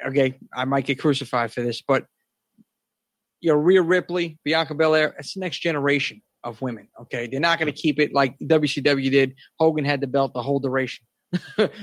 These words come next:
of the N W. I don't know how long he held that belt. A lot of old school wrestlers, like, they focus,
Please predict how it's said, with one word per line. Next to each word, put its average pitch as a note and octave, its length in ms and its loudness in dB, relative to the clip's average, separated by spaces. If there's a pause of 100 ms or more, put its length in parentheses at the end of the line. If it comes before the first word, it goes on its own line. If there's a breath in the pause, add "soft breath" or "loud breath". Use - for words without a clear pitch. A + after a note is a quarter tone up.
of E3 120 6
the D#3+ 100 8
N D#3 100 6
W. D3+ 240 6
I E3+ 120 2
don't D#3+ 80 2
know D3 80 2
how E3+ 200 2
long C3+ 240 -2
he C3 100 -8
held C3 180 -4
that A#2+ 140 -10
belt. B2+ 360 -8
A - 20 -10
lot D#3 140 4
of C3+ 80 0
old D#3 200 4
school D3 360 2 (280 soft breath)
wrestlers, C#3+ 460 0
like, C#3 300 -2 (340 soft breath)
they G3 180 2
focus, G3 580 -2